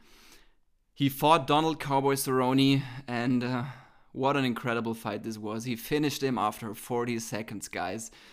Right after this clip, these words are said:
The old and also new Conor McGregor is back. He came in, threw a huge left punch that didn't land though.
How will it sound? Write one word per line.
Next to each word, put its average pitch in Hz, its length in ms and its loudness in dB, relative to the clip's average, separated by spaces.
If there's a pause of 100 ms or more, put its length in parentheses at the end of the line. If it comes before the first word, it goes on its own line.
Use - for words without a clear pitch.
(440)
The 127 120 4
old 165 380 6 (320)
and 123 140 0
also 139 300 2
new 139 260 6
Conor 135 400 0
McGregor 131 340 2
is 117 140 -2
back. 127 480 2 (640)
He 160 180 0
came 151 400 2
in, 135 460 2 (240)
threw 151 640 2
a 139 80 4
huge 135 440 0
left 135 300 0
punch 135 360 0
that 120 180 -2
didn't 135 280 2
land 127 300 2
though. 135 320 2